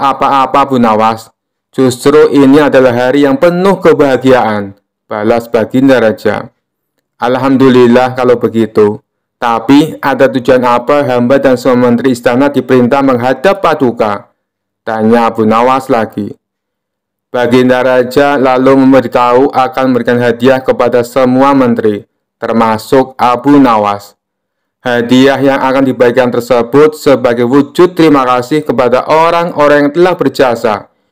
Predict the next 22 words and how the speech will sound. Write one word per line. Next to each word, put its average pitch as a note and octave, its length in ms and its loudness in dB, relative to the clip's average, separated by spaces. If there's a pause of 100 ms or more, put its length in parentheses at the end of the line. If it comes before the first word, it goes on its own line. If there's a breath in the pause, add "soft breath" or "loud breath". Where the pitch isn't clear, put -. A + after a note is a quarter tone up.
(140)
ikut B2 400 0
andil B2 480 2
mengurus C3+ 400 2
negeri F3 400 0
dan C#3+ 180 0
rakyat. A#2+ 540 -2 (1000)
Kemudian A#2+ 880 2
Baginda A#2+ 400 0
Raja A#2+ 320 0
mengajak B2+ 440 -2
Abu A2+ 160 0
Nawas B3+ 360 0
dan B3 160 0
semua A#3+ 280 0
menteri C#3+ 360 2
memasuki B2 640 -2
ruangan C3+ 320 0
besar D#3 360 -2
yang C#3+ 200 0
penuh F3 360 0
perhiasan D3+ 680 0
emas. A2+ 480 -2